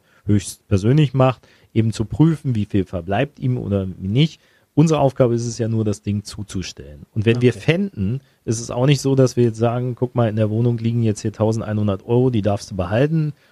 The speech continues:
Speaker 1: Und da hinten sehe ich nochmal hundert Euro, die nehme ich dann. Also das ist, dem ist nicht so.
Speaker 2: Genau.
Speaker 1: Also wir können erstmal alles wegnehmen.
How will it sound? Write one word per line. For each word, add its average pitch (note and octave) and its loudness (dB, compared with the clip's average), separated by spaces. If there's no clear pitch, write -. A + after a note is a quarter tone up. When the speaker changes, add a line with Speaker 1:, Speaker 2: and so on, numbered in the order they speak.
Speaker 1:
Und G#2+ 2
da G#2 4
hinten A#2 0
sehe A2 2
ich B2 0
nochmal B2+ 2
hundert B2+ 2
Euro, A#2+ 2
die G#2+ 0
nehme A2+ 4
ich - 0
dann. D2 -12
Also G#2 -2
das A2+ 0
ist, - -6
dem A#2+ 6
ist - -2
nicht G2+ -2
so. - -18
Speaker 2:
Genau. G2 -10
Speaker 1:
Also F#2+ -4
wir A#2+ 4
können C3 0
erstmal A#2 -4
alles G#2 -4
wegnehmen. C#2 -12